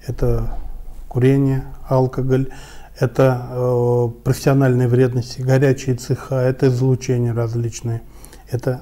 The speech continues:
один фактор. Второй фактор — это вот чисто урологический. Ну что, варикоцель, это десять процентов.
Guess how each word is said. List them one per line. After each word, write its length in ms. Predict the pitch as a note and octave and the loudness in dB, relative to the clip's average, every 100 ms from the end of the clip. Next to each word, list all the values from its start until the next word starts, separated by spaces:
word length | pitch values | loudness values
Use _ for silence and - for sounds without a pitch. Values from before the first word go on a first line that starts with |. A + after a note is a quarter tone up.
| - - | -10 -2
один 300 | A#2+ B2 A#2 | 0 0 -2
фактор. 480 | - A2+ - B2 - - - | -6 -10 -8 -12 -12 -18 -20
Второй 420 | - - D#3 D3+ | -12 0 4 4
фактор — 460 | - B2 A2+ - - | 2 -4 -4 -8 -4
это 220 | D#3 B2 | -4 0
вот 240 | C3+ C3 - | 0 0 0
чисто 300 | C#3 - C3 | -2 0 -2
урологический. 800 | A#2+ A2+ A2+ A#2 - - - A#2 - - - - - | 0 -2 -2 -6 -8 -12 -10 -10 -12 -20 -20 -20 -8
Ну 60 | C#3 | -6
что, 380 | - - A#2+ B2+ - | -4 -2 -4 -4 2
варикоцель, 680 | C#3+ C#3+ C3 - B2 G#2+ | 2 4 0 0 -6 -6
это 100 | A2 | -6
десять 340 | A2+ C3 - - | -2 -2 -2 -8
процентов. 560 | A#2 A2+ - G#2+ - | -10 -10 -10 -12 -12